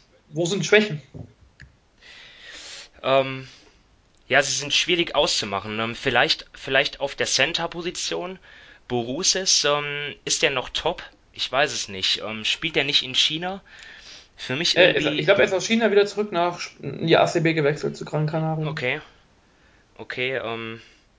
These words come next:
Speaker 2: ja, aber ansonsten, ja, du hast es angesprochen, Kalates und Sloukas, wobei bei Sloukas ist ja auch noch ein kleines Fragezeichen, also ich,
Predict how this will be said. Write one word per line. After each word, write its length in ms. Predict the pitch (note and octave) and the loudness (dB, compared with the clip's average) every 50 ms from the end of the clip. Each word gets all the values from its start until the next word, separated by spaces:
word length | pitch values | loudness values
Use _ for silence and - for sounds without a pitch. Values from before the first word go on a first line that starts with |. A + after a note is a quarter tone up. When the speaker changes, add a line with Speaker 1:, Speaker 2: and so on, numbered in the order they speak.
| _ _ - - - - - _ | _ _ -20 -20 -20 -20 -12 _
Speaker 2:
ja, 120 | - B2 C#3+ | 2 2 2
aber 120 | C#3 C3 | 2 2
ansonsten, 800 | A2+ A#2 A2 A#2+ B2+ C#3 C#3+ - - - - C3+ C3+ C3 E2+ A#1 G1+ - - - - - - - - - - - - - _ - - - _ _ _ _ _ _ _ _ - | -2 -2 -2 -2 -2 -2 -2 -4 -6 -6 -8 -12 -12 -12 -12 -14 -16 -18 -20 -20 -20 -20 -20 -20 -20 -20 -20 -20 -20 -20 _ -20 -20 -20 _ _ _ _ _ _ _ _ -2
ja, 120 | B2 C3+ | -2 0
du 120 | C3+ A#2+ A#2 | 0 0 -2
hast 120 | C3 C3+ | -2 -2
es 140 | C3+ - - | -4 -6 -4
angesprochen, 640 | C3 C3+ D3+ D#3 - - - - D3 C#3+ D#3 D3+ | -4 -4 -4 -4 -6 -6 -4 -4 -6 -6 -6 -6
Kalates 520 | - - B2+ A#2+ A#2+ C3 D#3 E3 E3 D#3+ - | -6 -4 0 2 2 2 2 2 0 -2 -4
und 140 | - C3 B2 | -4 -4 -4
Sloukas, 500 | - - - D3+ D#3+ - E3 D#3 - - | -2 -2 -2 -4 -4 -4 -4 -4 -4 -4
wobei 240 | C#3+ B2+ C3 B2 | -2 0 0 2
bei 140 | B2 B2+ B2 | 2 2 2
Sloukas 480 | A#2+ - C#3+ D#3 E3 - D#3 D3+ D3+ - | 0 0 -2 -4 -6 -4 -4 -2 -2 -2
ist 180 | E3 D#3+ - - | -2 0 0 0
ja 120 | D3 - | 0 0
auch 200 | - B2+ - - | -2 -4 -6 -4
noch 260 | C#3 D3 C#3+ - - | -4 -4 -4 -4 -4
ein 420 | - A#2+ B2+ C3 C3 B2+ B2+ C3 B2+ - - - - - - - - - - - _ _ - | -2 0 0 0 0 -2 -4 -6 -8 -12 -20 -20 -20 -20 -20 -20 -20 -20 -20 -20 _ _ -6
kleines 480 | - B2 C3 C#3 D#3+ F3+ F#3 F3+ - | -2 4 4 4 4 4 0 -2 -2
Fragezeichen, 640 | - - D3 D3+ E3+ E3 E3+ E3+ - E3 D#3+ D#3+ D#3 | -2 -2 -2 -2 -2 -2 -2 -2 0 0 0 0 -2
also 160 | C3+ B2+ B2 | -4 -4 -4
ich, 120 | A#2+ - | -6 -10